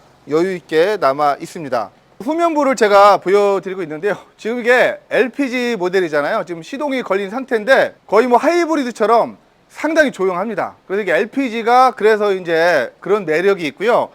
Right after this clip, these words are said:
뭐 매연이라든가 그런 게 없다고 보시면 될 것 같아요. 이게 엘피지이기 때문에 요즘에 디젤차 같은 경우는 이제 매연 때문에 언제 그게 또 조기 폐차될지도 그 모르는 상황이고,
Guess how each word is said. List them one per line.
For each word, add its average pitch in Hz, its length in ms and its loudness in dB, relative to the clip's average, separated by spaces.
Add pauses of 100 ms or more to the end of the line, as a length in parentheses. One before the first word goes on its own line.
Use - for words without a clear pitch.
(160)
뭐 160 120 -6
매연이라든가 240 960 2 (360)
그런 233 180 0
게 208 80 0
없다고 196 400 0
보시면 170 320 -10
될 147 120 -4
것 151 120 -12
같아요. 117 420 -4
이게 143 260 -2 (360)
엘피지이기 196 800 -4
때문에 214 600 -2 (480)
요즘에 214 880 2
디젤차 233 400 0
같은 214 280 0
경우는 202 340 -2
이제 214 100 -2
매연 202 800 -2
때문에 185 480 -2 (320)
언제 226 460 4
그게 185 300 2
또 170 120 -6
조기 190 200 -8
폐차될지도 170 920 0
그 151 100 -10
모르는 156 320 -4
상황이고, 170 640 0